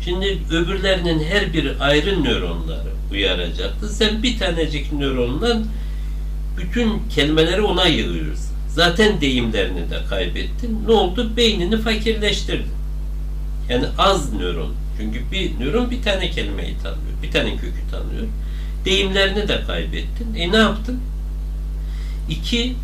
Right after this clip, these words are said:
bunun yanında kelime ile beraber, e, şimdi bir kelime söylerken bir yüz ifadesi takınıyorsun. Bu yüz ifadesinde yani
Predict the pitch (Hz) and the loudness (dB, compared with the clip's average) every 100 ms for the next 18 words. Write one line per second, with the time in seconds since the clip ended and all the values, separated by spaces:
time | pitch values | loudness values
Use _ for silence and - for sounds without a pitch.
0 | - 170 202 185 131 110 98 85 - - | -2 0 2 2 2 0 0 -2 -2 -2
1 | - - 127 143 185 202 143 104 98 123 | -2 -2 -2 0 0 0 2 0 2 2
2 | 113 107 - 101 117 - - - - - | 4 4 2 0 -2 -2 -2 -2 -2 -2
3 | - - - - - - - - - 95 | -2 -2 -2 -4 -4 -4 -2 -2 -2 -2
4 | 87 87 - - - - - - - - | -2 -2 -2 -2 -2 -2 -2 -2 -2 -2
5 | 151 160 160 156 202 202 170 156 156 151 | 0 2 2 0 -2 2 4 4 4 2
6 | - 160 165 165 202 202 190 170 87 - | 2 2 2 4 2 2 0 0 0 0
7 | - - 127 120 113 110 - 113 - - | -2 2 4 4 2 -2 -2 -4 -4 -4
8 | - - 165 165 160 - 190 190 - 202 | -4 -2 -2 -2 -2 -2 -2 -2 -2 0
9 | 202 160 220 - - 123 - 101 170 - | 0 0 0 0 -2 -2 0 0 0 0
10 | - - - - - - 233 - - - | -2 -2 -2 -2 -2 -2 -2 -2 -4 -4
11 | 120 120 123 | 0 0 0